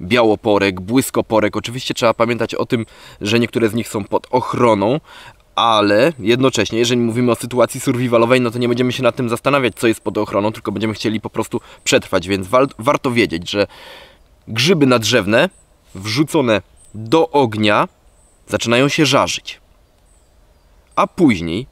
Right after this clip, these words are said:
pod wpływem działania wiatru, ten żar na nich, już na grzybach, jest podsysany. Grzyb możemy wyciągnąć z ognia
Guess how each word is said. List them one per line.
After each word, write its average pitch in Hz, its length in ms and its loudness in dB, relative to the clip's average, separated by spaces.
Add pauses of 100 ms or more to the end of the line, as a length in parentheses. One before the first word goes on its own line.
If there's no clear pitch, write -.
pod 107 140 -4
wpływem 160 480 -2 (140)
działania 139 420 0
wiatru, 104 540 -2 (480)
ten 170 240 4
żar 110 440 2 (340)
na 98 240 2
nich, 107 240 -6
już 110 120 -6
na 107 100 0
grzybach, 101 440 -2
jest 143 140 -8
podsysany. 131 840 -2
Grzyb 117 320 -4
możemy 127 340 0
wyciągnąć 110 760 -2
z - 80 -10
ognia 104 500 0